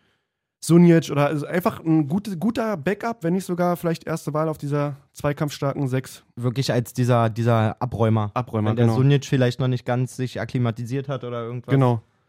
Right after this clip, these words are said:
Speaker 1: Fand
Speaker 2: Noch
Speaker 1: ich
Speaker 2: nicht
Speaker 1: sehr, sehr
Speaker 2: angekommen
Speaker 1: spannend
Speaker 2: ist,
Speaker 1: und
Speaker 2: könnte
Speaker 1: echt
Speaker 2: man
Speaker 1: gut.
Speaker 2: den hinter den Spielstarken, wenn man da Serda und Toussaint zum Beispiel
Speaker 1: Ja.
Speaker 2: hat und dahinter einfach den Staubsauger,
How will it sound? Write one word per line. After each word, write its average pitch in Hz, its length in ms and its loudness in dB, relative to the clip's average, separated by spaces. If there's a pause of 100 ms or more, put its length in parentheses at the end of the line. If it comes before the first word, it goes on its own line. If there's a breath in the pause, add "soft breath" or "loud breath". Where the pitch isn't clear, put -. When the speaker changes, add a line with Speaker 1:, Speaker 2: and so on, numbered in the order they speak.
(320)
Speaker 1:
Fand 135 140 0
Speaker 2:
Noch 123 40 8
Speaker 1:
ich 127 60 10
Speaker 2:
nicht 131 100 8
Speaker 1:
sehr, 160 100 6
sehr 139 60 2
Speaker 2:
angekommen 135 260 4
Speaker 1:
spannend 135 60 6
Speaker 2:
ist, 127 80 4
Speaker 1:
und 120 120 -4
Speaker 2:
könnte 139 240 0
Speaker 1:
echt 143 40 2
Speaker 2:
man 147 120 2
Speaker 1:
gut. 139 60 0
Speaker 2:
den 147 300 2
hinter 151 260 4
den 147 140 4
Spielstarken, 180 880 -2
wenn 139 80 -6
man 139 120 -2
da 135 120 -2
Serda 147 420 -2
und 139 220 -4
Toussaint 151 400 -6
zum 170 120 -16
Beispiel 143 320 -10
Speaker 1:
Ja. 131 100 -2
Speaker 2:
hat 175 120 -10
und 143 140 -8
dahinter 147 300 2
einfach 139 260 -4
den 139 160 -4
Staubsauger, 156 680 -4